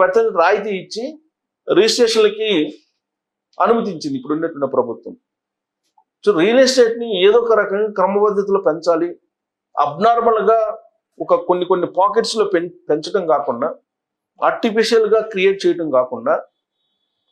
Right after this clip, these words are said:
ఒక సైంటిఫిక్ మెథడ్లో డెవలప్ చేయాలి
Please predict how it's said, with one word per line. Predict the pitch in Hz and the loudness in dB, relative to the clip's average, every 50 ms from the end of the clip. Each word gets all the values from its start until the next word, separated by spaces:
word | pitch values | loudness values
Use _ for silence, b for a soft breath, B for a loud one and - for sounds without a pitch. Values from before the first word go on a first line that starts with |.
| _ | _
ఒక | 127 131 127 - | -6 -6 0 2
సైంటిఫిక్ | 180 233 269 254 269 269 262 262 226 202 | 2 2 2 2 0 0 0 -2 -2 -2
మెథడ్లో | 202 202 196 190 196 214 226 220 196 175 - - _ _ _ _ _ _ _ _ _ _ _ - 131 139 | 0 0 0 0 2 2 2 2 0 -2 -4 -8 _ _ _ _ _ _ _ _ _ _ _ -4 0 2
డెవలప్ | 165 196 226 226 226 185 | 2 4 4 2 2 2
చేయాలి | 202 196 185 175 175 180 | 2 4 4 4 2 0